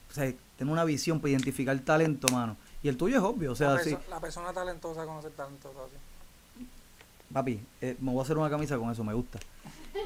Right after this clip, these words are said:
Speaker 1: A mí me gusta que Irania dice, "Yo no leo mucho",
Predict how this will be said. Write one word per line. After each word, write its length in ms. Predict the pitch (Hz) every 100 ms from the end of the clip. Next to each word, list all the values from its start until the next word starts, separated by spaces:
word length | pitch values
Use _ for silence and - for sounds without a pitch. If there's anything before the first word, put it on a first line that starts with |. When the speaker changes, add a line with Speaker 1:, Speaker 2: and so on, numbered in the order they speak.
| - 440
Speaker 1:
A 80 | -
mí 80 | 156
me 80 | 208
gusta 200 | 240 240
que 60 | 196
Irania 260 | 190 208
dice, 320 | 220 233 220 190
"Yo 100 | 220
no 100 | 269
leo 220 | 277 285
mucho", 440 | 269 339 - 214